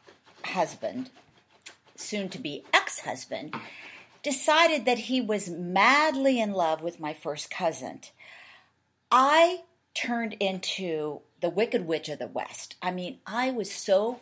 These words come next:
full of rage, and <laughs> all I wanted to do was make him hurt the way he hurt me, make her hurt the way she hurt me.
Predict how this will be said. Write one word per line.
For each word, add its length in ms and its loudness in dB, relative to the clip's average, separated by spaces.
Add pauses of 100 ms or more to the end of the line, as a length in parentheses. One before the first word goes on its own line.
(100)
full 520 -2 (120)
of 280 -6
rage, 580 -2 (420)
and 200 -2
<laughs> 60 -20
all 400 -2
I 160 0
wanted 380 -6
to 140 -8
do 420 -4 (340)
was 260 -6
make 320 0
him 280 -4
hurt 540 -8 (400)
the 80 -10
way 180 0
he 240 -8
hurt 400 -8
me, 380 -10 (240)
make 300 -2
her 420 -2 (140)
hurt 420 -6 (420)
the 80 -4
way 180 0
she 360 -4
hurt 420 -6
me. 380 -8